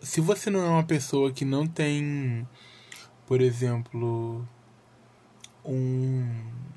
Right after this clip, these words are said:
uma vontade de pesquisar por coisas novas, de, de andar por novos vales, de novos caminhos, provavelmente você não vai chegar nesse tipo de conteúdo, porque,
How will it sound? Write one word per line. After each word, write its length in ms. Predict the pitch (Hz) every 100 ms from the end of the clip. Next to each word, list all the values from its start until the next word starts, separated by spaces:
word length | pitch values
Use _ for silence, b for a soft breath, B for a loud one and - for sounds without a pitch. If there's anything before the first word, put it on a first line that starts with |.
| - -
uma 160 | 135
vontade 760 | 127 143 135 - 123 131 131 131
de 180 | 120 120
pesquisar 640 | - 127 - 123 127 120
por 180 | - 123
coisas 340 | 131 127 127
novas, 760 | 123 131 151 165 147 127 127 120
de, 380 | - 127 123 123 B B B B
de 200 | - 120
andar 320 | 131 127 123 123
por 320 | - 131 123
novos 560 | 127 127 123 127 120
vales, 880 | 117 113 123 127 143 143 127 123 120
de 100 | 120
novos 320 | 123 123 123
caminhos, 720 | - 131 123 131 147 139 127 - B B B B B B - - 71 - - - - -
provavelmente 560 | 208 233 254 214 202
você 320 | 190 196 170 202
não 160 | 202
vai 160 | 170 165
chegar 360 | - 156 131
nesse 200 | 131 127
tipo 180 | - 127
de 100 | 123
conteúdo, 640 | - 131 139 131 120 120 120
porque, 480 | 123 123 - 135